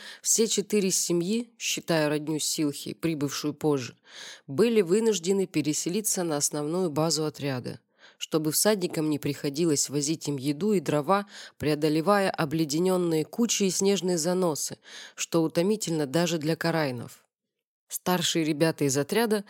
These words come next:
уже рассредоточились по другим горным долинам, чтобы обеспечить прокорм своим карайнам и поддерживать порядок в горах – контролируя также все перевалы.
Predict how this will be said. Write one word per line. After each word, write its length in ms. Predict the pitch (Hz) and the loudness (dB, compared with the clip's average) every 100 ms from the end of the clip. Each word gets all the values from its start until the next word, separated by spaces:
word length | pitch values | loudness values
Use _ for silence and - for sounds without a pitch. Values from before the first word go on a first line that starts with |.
| - - | -16 -10
уже 240 | - 165 254 | -4 2 2
рассредоточились 920 | 233 - 196 175 170 226 214 202 196 | 2 2 2 0 4 2 4 0 0
по 140 | - | -2
другим 380 | 165 156 165 185 | -2 0 0 0
горным 380 | 147 185 180 180 | 2 2 2 2
долинам, 560 | 180 151 135 123 113 - _ - - | 2 2 0 -2 -6 -12 _ -20 -12
чтобы 380 | - - 147 156 | -6 -2 2 4
обеспечить 640 | 143 156 - 165 - 123 | 2 0 2 0 0 -4
прокорм 480 | - 156 - 156 143 | -2 0 4 2 2
своим 400 | - 147 143 131 | 0 2 2 0
карайнам 640 | - 135 196 214 165 131 _ - - - | 0 2 2 0 -4 -10 _ -20 -14 -6
и 100 | 226 | -2
поддерживать 800 | - 180 147 214 175 175 165 - | 0 2 6 6 4 0 0 2
порядок 420 | 160 190 185 156 | 2 2 0 -2
в 60 | |
горах – 540 | 147 165 160 127 - - - - - | -2 0 0 -2 -6 -18 -20 -18 -4
контролируя 640 | 151 - 156 165 208 202 180 | -2 0 0 2 2 2 0
также 400 | - 180 165 156 | 0 -2 -2 -4
все 200 | - 170 | -4 -4
перевалы. 640 | 175 160 147 147 123 113 | -2 -2 0 0 0 -4